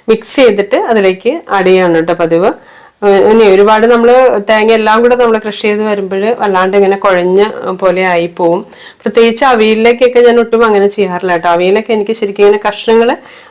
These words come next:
വേറെ വേറെ കിടക്കണം. അതാണ് അവിയലിൻ്റെ ഒരു, ഏഹ്, എനിക്ക് ആ, അങ്ങനത്തെ ഒരു അവിയലാണ് ട്ടോ എനിക്കിഷ്ടം. അപ്പൊ നമ്മളിവിടെ, ആ, ദേ കറിവേപ്പിലയും പച്ചമുളകും, ആ, ജീരകവും ഒക്കെ ഇട്ട് കൊടുത്തു. ഇനി നമ്മളതൊന്ന് ക്രഷ് ചെയ്തെടുക്കാൻ പോവാണ് ട്ടോ അവിയലിലേക്ക് വേണ്ടിയിട്ട്.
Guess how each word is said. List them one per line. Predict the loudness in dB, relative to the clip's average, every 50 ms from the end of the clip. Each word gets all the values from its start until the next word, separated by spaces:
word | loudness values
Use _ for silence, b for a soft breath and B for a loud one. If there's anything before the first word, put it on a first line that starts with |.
| B
വേറെ | 0 2 2 2 2 2 2
വേറെ | 2 2 0 0 -2
കിടക്കണം. | -2 -2 -4 -6 -4 -4 -2 -2
അതാണ് | -2 -2 0 0 0 0 -2 -4
അവിയലിൻ്റെ | -4 -2 -2 -2 -2 0 0 0 0
ഒരു, | 2 2
ഏഹ്, | 2 0 0 -2 -6 -4 -2 0 0 0
എനിക്ക് | 0 0 0 0
ആ, | 2 2 2
അങ്ങനത്തെ | 0 -2 -2 -2 -2 0 0 0 0 0 0
ഒരു | 2
അവിയലാണ് | 2 2 2 2 2 0 -2 -2 -4 -2
ട്ടോ | -2
എനിക്കിഷ്ടം. | -2 -2 -2 -4 -8 -10 -12 -10 -10 -12 -14 -14 B B B B B B B B B B B -6 -2
അപ്പൊ | 0 2 4
നമ്മളിവിടെ, | 4 4 4 4 4 4 4 2 2 0 0 -2
ആ, | -2 -2 -2 -2
ദേ | -2 -2 -2 -2 -2 -4 -4
കറിവേപ്പിലയും | -4 -2 -2 -2 -2 -2 -2 -2 0 0 0
പച്ചമുളകും, | -2 -2 -4 -2 -2 -2 0 0 0 0 -2 -2 -4 -6 -8 -6
ആ, | -4 -2 -2
ജീരകവും | 0 2 2 2 2 0 0 -2
ഒക്കെ | -2 -2 -4
ഇട്ട് | -4 -2 -2
കൊടുത്തു. | -2 -2 -2 -2 -4 -6 -6 -2
ഇനി | 0 0 0
നമ്മളതൊന്ന് | 0 0 -2 -2 -2 -2 -2 -2 -2 -2 -4 -4 B B B B B B B -8
ക്രഷ് | -6 -6 -4 -2 0
ചെയ്തെടുക്കാൻ | 0 2 2 2 0 0 -2 -2 -2 0
പോവാണ് | 0 0 0 0 0 0
ട്ടോ | 0 -2
അവിയലിലേക്ക് | 0 0 0 -2 0 0 -2 -2 0 -2
വേണ്ടിയിട്ട്. | -2 0 0 0 -2 -2 -2 -4